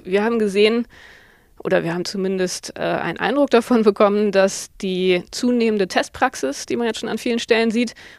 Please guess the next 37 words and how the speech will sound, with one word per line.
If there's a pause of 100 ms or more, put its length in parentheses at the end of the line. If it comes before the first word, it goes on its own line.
uns
wieder
so
ein
bisschen
Normalität
auch
zurückgeben
kann.
Ich
glaube,
da
kann
auch
noch
viel
passieren. (520)
Und (100)
gut,
du
hast
es
schon
angesprochen, (160)
was
so
digitale
Mittel
angeht,
ist
Deutschland
jetzt
nicht
gerade
ganz
vorne
dran.